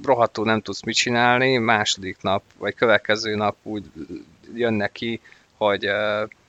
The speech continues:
hogy nincs meg a floor, és gyorsan aláíratsz valakit a kukából, pontosan annyiért, amennyire elérnéd a floort. Tehát ez a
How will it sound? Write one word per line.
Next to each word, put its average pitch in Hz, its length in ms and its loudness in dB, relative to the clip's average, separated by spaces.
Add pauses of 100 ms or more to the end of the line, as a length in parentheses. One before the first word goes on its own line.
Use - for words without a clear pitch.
(160)
hogy - 120 -2
nincs 127 260 6
meg 110 120 2
a 110 60 6
floor, 123 340 4
és 117 140 2
gyorsan 110 600 2 (180)
aláíratsz 113 580 -2
valakit 107 380 -2
a - 40 -2
kukából, 101 800 -4 (240)
pontosan 117 440 2
annyiért, 113 400 2
amennyire 104 400 2
elérnéd 98 400 -4
a 95 60 -4
floort. 95 460 -8 (760)
Tehát 110 240 4
ez 113 100 0
a 113 80 2